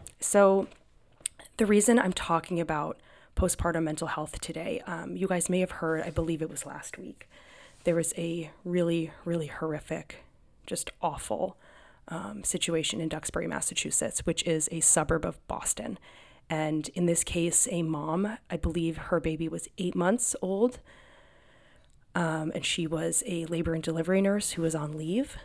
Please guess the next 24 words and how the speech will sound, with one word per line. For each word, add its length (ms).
Um, 340
she, 540
we 220
believe, 440
was 140
experiencing 680
postpartum 500
psychosis. 600
I 60
don't 140
know 100
if 80
that 260
has 200
been 160
diagnosed. 680
I 80
think 200
that's 180
been, 160
like, 160
the 80
speculation. 880
Um, 400